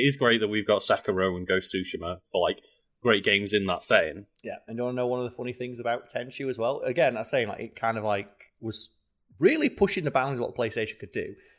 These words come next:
Speaker 2: There is an additional Japanese exclusive release for Tenchu on the PlayStation one. One hundred
Speaker 1: Oh.
Speaker 2: of the best competing levels designed with the level editor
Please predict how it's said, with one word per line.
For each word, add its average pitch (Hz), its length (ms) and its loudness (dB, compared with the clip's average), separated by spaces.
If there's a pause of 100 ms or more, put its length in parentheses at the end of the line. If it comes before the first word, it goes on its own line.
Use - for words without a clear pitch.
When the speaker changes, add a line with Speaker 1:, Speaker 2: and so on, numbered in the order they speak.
(180)
Speaker 2:
There 147 80 2
is 160 100 0
an 180 100 -2
additional 120 680 -4
Japanese 139 680 -4
exclusive 120 720 -8
release 113 320 -8
for - 80 -12
Tenchu 110 480 -8
on 92 80 -12
the 98 60 -14
PlayStation 90 580 -10
one. 95 220 -4 (360)
One 117 240 -2
hundred 175 380 2
Speaker 1:
Oh. 175 40 -2
Speaker 2:
of 139 100 -4
the 117 80 -2
best 131 300 -2
competing 143 580 -8
levels 123 360 0
designed 110 400 -6
with 104 120 -12
the 117 100 -2
level 104 420 -2
editor 95 420 -8